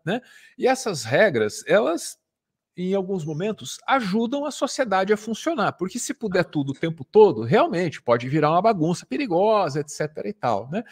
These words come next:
Mas em excesso, esse pudor talvez trave a gente, né? E aí as pessoas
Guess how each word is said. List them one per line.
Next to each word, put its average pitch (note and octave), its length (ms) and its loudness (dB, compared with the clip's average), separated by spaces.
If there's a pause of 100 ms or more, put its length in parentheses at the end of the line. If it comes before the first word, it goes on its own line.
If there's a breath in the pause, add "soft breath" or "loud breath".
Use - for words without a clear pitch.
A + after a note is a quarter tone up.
(300 loud breath)
Mas C4 240 0
em C4 80 0
excesso, F#3+ 720 2
esse F#3 240 -2
pudor F3+ 400 0
talvez F#3+ 420 -2
trave D3 440 0
a G2+ 40 -4
gente, F#2 440 -10
né? F#3 180 0 (300 loud breath)
E F#3+ 80 8
aí C4 120 8
as B3+ 120 4
pessoas F#3+ 520 -4